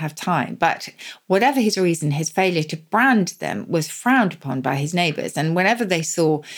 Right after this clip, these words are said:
one of his calves mixing in with their own, they would apparently say, "There goes another Maverick." His notoriety spread and his namesake came to signify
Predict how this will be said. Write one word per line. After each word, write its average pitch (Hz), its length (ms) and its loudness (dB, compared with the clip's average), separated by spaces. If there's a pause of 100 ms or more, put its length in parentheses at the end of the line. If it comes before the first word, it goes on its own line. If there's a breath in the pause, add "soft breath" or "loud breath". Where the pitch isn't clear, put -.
(220 loud breath)
one 262 180 4
of 254 80 2
his 220 160 0
calves 185 420 0
mixing 180 380 -2
in 160 100 2
with 156 120 -2
their 156 200 2
own, 170 460 2
they 160 160 2
would 160 240 -2
apparently 151 540 -2
say, 156 240 -2
"There 156 220 0
goes 147 260 -2
another 175 220 0
Maverick." 240 580 2 (500 loud breath)
His 214 320 2
notoriety 214 720 2
spread 202 600 0
and 160 240 0
his 160 180 -6
namesake 156 460 -2
came 147 240 -2
to - 80 -14
signify 151 760 -2